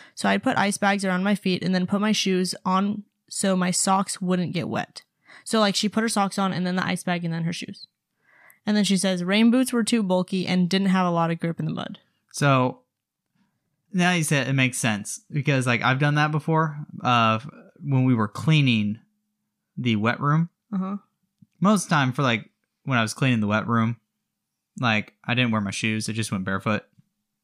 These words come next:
Speaker 2: to clean the floor.
Speaker 1: I did not know this. <laughs>
Speaker 2: Yes. But there was one time, and it was probably because I was a student that this happened to me.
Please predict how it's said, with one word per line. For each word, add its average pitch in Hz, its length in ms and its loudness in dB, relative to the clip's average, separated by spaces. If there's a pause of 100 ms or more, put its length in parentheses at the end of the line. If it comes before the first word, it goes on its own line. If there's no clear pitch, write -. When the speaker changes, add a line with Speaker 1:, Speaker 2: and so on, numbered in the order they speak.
(180)
Speaker 2:
to - 100 -8
clean 110 200 -2
the 104 60 -6
floor. 110 360 -6 (420)
Speaker 1:
I 202 60 -8
did 190 120 -8
not 170 160 -8
know - 120 -12
this. - 320 -12
<laughs> - 80 -8
Speaker 2:
Yes. - 280 -4 (880)
But 131 540 2
there 131 160 0
was 127 140 0
one 156 240 2
time, 120 480 2 (680)
and 151 140 2
it 151 40 2
was 151 120 2
probably 202 220 0
because 185 300 0
I 143 60 2
was 117 120 0
a 113 40 -4
student 113 500 0
that 104 280 -2
this - 320 -4
happened 107 380 -2
to 117 80 -8
me. 107 280 -2